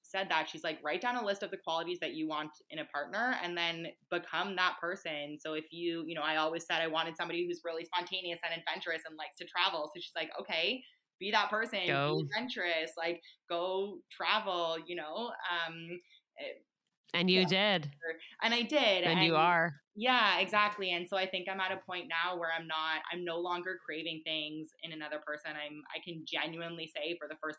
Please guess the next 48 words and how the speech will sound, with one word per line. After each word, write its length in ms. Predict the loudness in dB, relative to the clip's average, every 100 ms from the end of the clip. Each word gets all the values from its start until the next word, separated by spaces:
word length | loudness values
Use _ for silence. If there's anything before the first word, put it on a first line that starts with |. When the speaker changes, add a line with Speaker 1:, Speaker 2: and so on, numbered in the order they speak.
| -6
Speaker 1:
time 100 | -6
in 100 | -6
probably 540 | -8 -6 -6 -6 -10 -12 _ _ _ _ _ _ _ _ -8
my 160 | -6
thirty 220 | -6 -6 -6
years 220 | -8 -8
of 80 | -6
life, 160 | -6 -6
I'm 280 | -8 -10 -16 _ -6
genuinely 840 | -4 -2 -4 -6 -6 -4 -4 -6 -14 -20 _ _ _ -4
comfortable 600 | -4 -2 -2 2 4 4
with 140 | 0 -4
myself. 560 | -6 -2 0 2 0 -2
I 180 | -4 -2 -2
know 220 | -2 0
how 340 | 2 2 2 0
to 100 | -6
support 340 | -12 -8 -6 -4
my 180 | -4 -4
own 160 | -6 -8
needs. 400 | -8 -4 -2 0
I 80 |
know 220 | -2 -2 -4
how 100 | -6
to, 160 | -6 -10 _ _
like, 220 | -6 -6 -8 -18 -20 _ _
make 280 | -4 -4 -2
myself 360 | -2 0 2 2
happy. 280 | 2 0 0
And 80 | 0
I 60 |
think 140 | 0 -4
at 100 | -2
the 60 |
end 100 | -2
of 60 | 0
the 60 | -2
day, 160 | -2
like, 160 | -4 -4
the 100 | -6
only 240 | -4 -6 -6
person 600 | -6 -6 -4 -4 -4 -6 -8
whose 160 | -10 -2
happiness 460 | -2 -2 -6 -8 -8
you're 100 | -12
truly 320 | -10 -10 -8
responsible 600 | -10 -8 -10 -10 -10 -10 -6
for 380 | -4 -2 -4